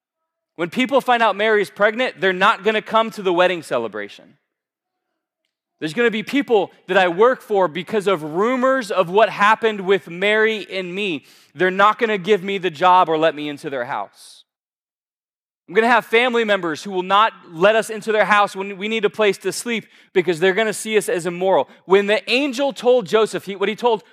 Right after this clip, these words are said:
him was, "Don't be afraid to take Mary as your wife." I, I want you to know there are a lot of fears that would have gone along in Joseph's head of things that he would have been worried about with marrying her. What is this gonna do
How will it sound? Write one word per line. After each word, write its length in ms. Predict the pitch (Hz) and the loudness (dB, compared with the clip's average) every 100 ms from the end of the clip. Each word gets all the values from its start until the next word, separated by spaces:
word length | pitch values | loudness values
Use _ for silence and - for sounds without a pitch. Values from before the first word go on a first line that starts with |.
| _ _ | _ _
him 260 | - 190 202 | -6 -2 0
was, 220 | 180 151 _ _ | -2 -4 _ _
"Don't 280 | 170 233 180 | 2 2 2
be 160 | 247 | 0
afraid 340 | 247 214 220 175 | 0 2 2 0
to 80 | 175 | -6
take 260 | 208 180 | -4 -4
Mary 300 | 170 175 175 | -2 -2 0
as 120 | 156 | -4
your 120 | 143 131 | -6 0
wife." 560 | 123 98 - - - _ _ _ _ _ _ _ _ _ _ _ | 2 2 -4 -20 -20 _ _ _ _ _ _ _ _ _ _ _
I, 120 | 180 196 | -2 0
I 80 | 214 | 2
want 240 | 262 269 | 2 0
you 80 | 233 | -4
to 60 | 233 | -6
know 260 | 226 190 - _ | -2 -2 -4 _
there 200 | 147 233 | 0 2
are 60 | 240 | 4
a 80 | 226 | 4
lot 380 | 202 220 247 269 | 4 4 4 2
of 120 | 247 | -2
fears 540 | - 240 254 226 196 | -6 -6 0 0 0
that 120 | 175 185 | -2 0
would 120 | 202 | 0
have 140 | 165 | 0
gone 240 | 185 202 233 | 2 2 2
along 540 | 220 202 214 190 180 | 2 4 4 2 -2
in 200 | 170 180 | -12 -10
Joseph's 480 | 147 208 - 202 - | 0 0 0 -8 0
head 320 | 214 202 147 _ _ _ - | 0 0 -2 _ _ _ -6
of 160 | 160 | -6
things 300 | - 226 233 | 0 0 0
that 100 | 233 | -4
he 140 | 180 240 | -4 -6
would 120 | 220 | -4
have 60 | |
been 180 | 185 175 | -4 -2
worried 300 | 165 220 233 | 2 2 2
about 360 | 190 156 147 147 _ - | 2 2 2 0 _ -2
with 180 | 170 - | -2 -2
marrying 600 | 165 185 190 180 156 127 | -4 0 0 0 -2 -6
her. 320 | 117 98 95 _ _ _ _ _ - | -10 -12 -12 _ _ _ _ _ 0
What 160 | 165 | 2
is 140 | 196 185 | 4 0
this 100 | 185 | -4
gonna 220 | 220 202 | -2 -2
do 200 | 160 196 | -4 -8